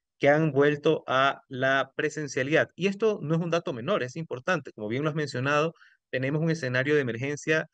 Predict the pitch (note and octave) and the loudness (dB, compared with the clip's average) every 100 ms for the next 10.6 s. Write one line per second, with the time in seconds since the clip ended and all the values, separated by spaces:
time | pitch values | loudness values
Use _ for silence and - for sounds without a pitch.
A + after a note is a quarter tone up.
0 | _ - C3 B2 B2 B2 C3+ C#3+ - _ | _ -6 -6 -4 -4 0 0 0 -4 _
1 | - A#2+ B2 D#3+ E3 D#3+ C3 C3+ B2+ C#3 | -4 -4 -2 -2 -2 -6 -6 -6 0 2
2 | G#2+ A#2 A2+ C3 E3 E3 E3 D3 B2+ A#2 | 2 2 2 2 0 0 -2 -2 -4 -10
3 | A2+ G#2+ C#3+ D3+ - A2+ G#2+ G#2 A2+ C3 | -6 -4 0 0 0 -4 -4 -6 -4 -4
4 | C#3 - A2 B2 A#2+ A2 - D3+ D3+ B2 | -6 -10 -4 -2 0 -2 0 4 6 6
5 | A2 G#2+ G#2 D3 C#3+ C#3 C3 C3+ D#3 E3+ | 4 -8 -4 -2 0 -2 0 2 2 0
6 | E3+ _ _ - - - D3 E3 - D3+ | -4 _ _ -10 -6 -4 -2 -4 0 2
7 | E3 D#3+ A2 G2+ _ _ _ - D3 C#3 | 4 4 2 -2 _ _ _ -8 -6 -4
8 | D#3+ G3 F#3+ D3+ C#3+ C3 A#2+ D3+ F#3+ F#3 | -2 0 -2 -4 -4 -4 0 4 4 4
9 | C3+ B2 A#2 A#2+ A2+ A#2 C3 D3+ B2 C3+ | 0 0 -2 -6 -6 -2 0 0 -2 -2
10 | D3+ D3+ D3 D3+ D#3+ | -2 -2 -2 0 -2